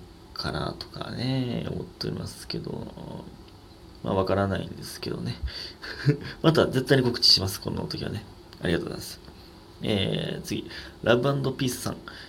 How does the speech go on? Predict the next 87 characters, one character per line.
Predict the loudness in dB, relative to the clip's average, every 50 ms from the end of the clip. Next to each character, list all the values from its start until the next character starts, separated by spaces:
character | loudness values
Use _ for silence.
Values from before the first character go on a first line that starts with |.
| -14 -6 -2
え | 0 2 2 2 2
ー、 | 4 6
「シ | 6 6 6
ン | 6 4
デ | 6 6
レ | 6 6
ラ | 6 6 6 6
は | 6 4
舞 | 4 4 4
踏 | 6 8 8 8
会 | 8 8 6 4
に | 4 2
行 | 0
っ |
て | 0 2 4 6
王 | 8 8 8
子 | 6 6
に | 2 2 4
出 | 4 6
会 | 6 6
い | 4
ま | 2 0
す | 0 2 4
が、 | 4 4 2 0 -8 -10 -10 -2 2
ダ | 4 6 6
ジ | 8 10
ャ |
レ | 10 10 10
王 | 10 10 8
子 | 8 8
は | 8 8
ど | 8 6 4
こ | 4 4
に | 4 2
行 | 2
っ |
た | 0 0 0
ら | 0 2
出 | 2 2 4
会 | 10 12
え | 12 12
ま | 12 10
す | 6 4 0 -2
か？」 | 0 2 2 2 0 -4 -8 -6 -6 -6 -6 -6 -6 -8 -6 -2 0
<laughs> | 4 4 4 4 4 0 -2 -2
え | -2
ー、 | 0
「ハ | 2
ッ | 2
シ | 2 4 6
ュ |
タ | 6 8 8
グ | 6 6
キ | 4 2 2
ン | 2
グ | 2 4
ブ | 4 6
ル | 6 6
ブ | 6 6
リ | 6
ン | 4
田 | 4 2
中 | 2 2 2 2 4
ビ | 4 4 4 4
ー |
ジ | 4 4 4
ー |
エ | 4
ム | 4 4
一 | 6 6
周 | 6 6 6 4
年 | 4 2 0
ス | 0 2
ペ | 2 4
シ | 4 6
ャ | 6
ル | 6 6
ウ | 8
ィ | 6 6 4 2
ー | 0
ク」 | -2 -2
と | 0
い | 0
う | 0
こ | -2
と | -4
で、 | -6 -8